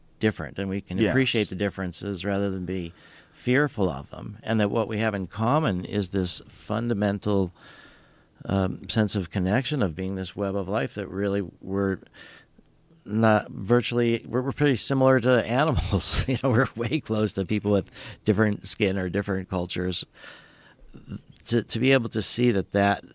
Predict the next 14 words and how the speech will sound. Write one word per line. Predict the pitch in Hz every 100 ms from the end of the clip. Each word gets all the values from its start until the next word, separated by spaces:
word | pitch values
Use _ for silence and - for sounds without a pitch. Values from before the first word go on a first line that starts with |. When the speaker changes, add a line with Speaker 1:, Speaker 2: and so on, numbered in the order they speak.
| _ - -
Speaker 1:
um, | 87 78 69 73 - _ _ _ - - _ _ _ _ _ _ _ _ _ _ _ _ _ _ _ _ _ _ _ _ -
is | - 92
who | 120 113
we | 98
really | 95 92 92
are, | 95 92 87 - - -
and | 110 98
that | 98 -
acting | - 101 - 95 85
from | - 107 107
that | 82 80
and | 90
trying | - 104 107 107 98
to, | - 95 90 85